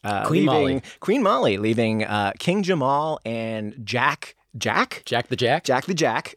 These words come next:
Speaker 1: um, both, uh, kind of on the outs at, at Vokai. Uh, and that's kind of where we pick up in the, uh, beginning of this episode. Uh, we've got, uh, we've got a conversation with Jack,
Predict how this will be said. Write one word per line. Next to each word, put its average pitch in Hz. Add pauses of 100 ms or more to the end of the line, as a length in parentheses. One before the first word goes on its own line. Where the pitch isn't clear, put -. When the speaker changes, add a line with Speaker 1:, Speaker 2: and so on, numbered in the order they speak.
Speaker 1:
um, 117
both, 135
uh, 127
kind 254
of 302
on 175
the 131
outs 110
at, 107
at 113
Vokai. 110 (380)
Uh, 113
and 113
that's 127
kind 170
of 170
where 151
we 196
pick -
up 143
in 139
the, 123
uh, 117
beginning 135
of 127
this 123
episode. 107
Uh, 101
we've 104
got, 95
uh, 95
we've 107
got 101
a 101
conversation 110
with 98
Jack, 226